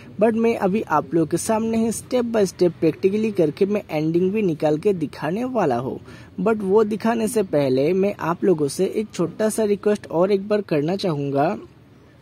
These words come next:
कि दोस्तों अगर आप लोग पहली बार हम लोग का इस चैनल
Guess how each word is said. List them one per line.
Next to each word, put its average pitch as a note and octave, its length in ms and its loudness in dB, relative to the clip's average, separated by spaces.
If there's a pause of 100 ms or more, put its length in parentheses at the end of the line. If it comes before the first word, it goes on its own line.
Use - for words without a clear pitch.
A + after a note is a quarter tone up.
(420)
कि C3+ 140 -2
दोस्तों F3 600 2 (120)
अगर F#3+ 280 0
आप D3+ 260 -4
लोग F#3 160 6 (100)
पहली F#3 360 2
बार A3+ 300 2
हम D#3+ 220 0
लोग D3+ 180 -2
का D#3 80 -2
इस D#3 220 -2
चैनल C#3 380 -2